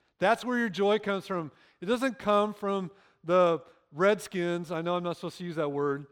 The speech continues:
winning a football game, does it? It doesn't come from the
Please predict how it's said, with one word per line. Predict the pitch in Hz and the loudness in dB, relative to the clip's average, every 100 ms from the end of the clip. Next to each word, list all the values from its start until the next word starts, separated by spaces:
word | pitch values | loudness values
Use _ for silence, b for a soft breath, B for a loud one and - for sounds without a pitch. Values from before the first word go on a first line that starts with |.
| _ | _
winning | 147 190 202 | -4 0 0
a | 190 | 0
football | 208 190 165 156 | -2 0 0 -2
game, | 156 156 175 170 _ _ _ _ _ _ _ _ _ _ _ 180 | -4 -4 -6 -10 _ _ _ _ _ _ _ _ _ _ _ _
does | 147 202 175 | 4 4 4
it? | 143 - _ _ _ _ _ _ _ _ | -4 -8 _ _ _ _ _ _ _ _
It | 143 | -2
doesn't | 202 226 214 | 0 0 0
come | 226 226 226 | 2 4 2
from | 220 | -2
the | 202 185 | -4 -4